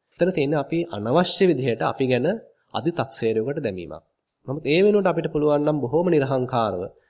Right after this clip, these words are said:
"මගේ හිත කෙලෙස් බහුලයි. මගේ හිතේ රාගය ඇති වෙනවා. මගේ හිතේ ද්වේෂය ඇති වෙනවා. මම හුඟක් වෙලාවට අරමුණු වල මුලා වෙනවා. කෙලවරක් නැතුව මගේ ඇතුලේ කතාව දියත් වෙනවා." කියලා අපිට අපේ, අපි ගැන නිවැරදි තක්සේරුවක් ඇති කරගන්න පුළුවන්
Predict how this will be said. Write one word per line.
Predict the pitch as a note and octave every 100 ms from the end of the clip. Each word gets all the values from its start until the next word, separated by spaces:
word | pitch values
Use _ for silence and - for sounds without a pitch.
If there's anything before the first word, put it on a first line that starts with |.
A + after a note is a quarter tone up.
| _ _
"මගේ | A#2 A#2 D3+
හිත | D3+ B2+ D3
කෙලෙස් | - A2 A#2+
බහුලයි. | F#2 G2 G#2 E2 - _ _ _ -
මගේ | A#2 E3
හිතේ | C3 C3+ D3+
රාගය | A#2+ G#2+ A2
ඇති | G2 G2
වෙනවා. | F#2 F2+ _ G#2+
මගේ | G#2+ D3
හිතේ | D3+ D3 D3+
ද්වේෂය | C3 A2+ B2
ඇති | A2 - - G#2+ G2+
වෙනවා. | F2+ F2+ - _ _ -
මම | B2+
හුඟක් | D3 B2+ D#3 E3
වෙලාවට | C#3 C3 C3
අරමුණු | C3 A#2 A#2 A#2
වල | A#2
මුලා | A2+ G#2 G#2
වෙනවා. | F#2+ F2 F2+ _ _ _
කෙලවරක් | A#2+ B2 E3+ E3
නැතුව | C#3 A#2 C#3
මගේ | A#2+ B2
ඇතුලේ | A#2 - B2+
කතාව | A#2 - G#2+ A2+
දියත් | A2 G2+ -
වෙනවා." | G2+ F#2+ - _ _ _ _
කියලා | - G#3+ F3+
අපිට | F#3 G3+
අපේ, | C3 - E3+ F3+ E3+
අපි | A#2+ - E3+
ගැන | E3+ E3+ E3+ F3 D#3+ C3 -
නිවැරදි | A#2 A#2 A#2+ D#3 F#3
තක්සේරුවක් | F#3 F3+ - D#3 D3+ D3+
ඇති | C#3+ -
කරගන්න | C3+ C3 B2+ B2 B2
පුළුවන් | A#2+ B2 D#3